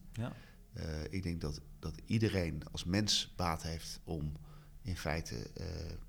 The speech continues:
Speaker 2: die gereedschapskist te hebben. Dat is een, een soort N L P-handboek, eh, om voor je persoonlijke ontwikkeling.
Speaker 1: Ja.
Speaker 2: Ik vind, als je kijkt naar proces organiseren, vind ik Het Doel van Goldratt, volgens mij heet hij zo,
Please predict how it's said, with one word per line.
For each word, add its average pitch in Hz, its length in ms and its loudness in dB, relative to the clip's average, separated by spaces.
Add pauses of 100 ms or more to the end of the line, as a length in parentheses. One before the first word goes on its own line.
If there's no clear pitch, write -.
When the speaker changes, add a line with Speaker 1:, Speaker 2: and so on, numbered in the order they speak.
(340)
Speaker 2:
die 107 240 2
gereedschapskist - 1040 2
te - 80 -2
hebben. 80 480 2
Dat 80 140 -4
is 90 120 -4
een, - 80 -6 (100)
een - 100 -10
soort - 320 -6
N 78 60 0
L 80 100 -2
P-handboek, 80 760 0 (540)
eh, 87 120 -6 (1400)
om 82 320 2
voor 78 220 -2
je 92 80 2
persoonlijke 76 340 2
ontwikkeling. 92 520 0
Speaker 1:
Ja. 123 160 2 (540)
Speaker 2:
Ik 90 200 2
vind, 95 220 2
als - 140 0
je - 60 2
kijkt 98 220 2
naar 85 180 0 (120)
proces - 580 2
organiseren, 82 680 0
vind 85 180 -4
ik 78 60 -4
Het 85 260 -2
Doel 107 280 6
van 80 380 -2 (160)
Goldratt, 95 1000 2 (100)
volgens - 260 -12
mij 71 120 -6
heet 73 180 -4
hij - 100 -10
zo, 80 220 -6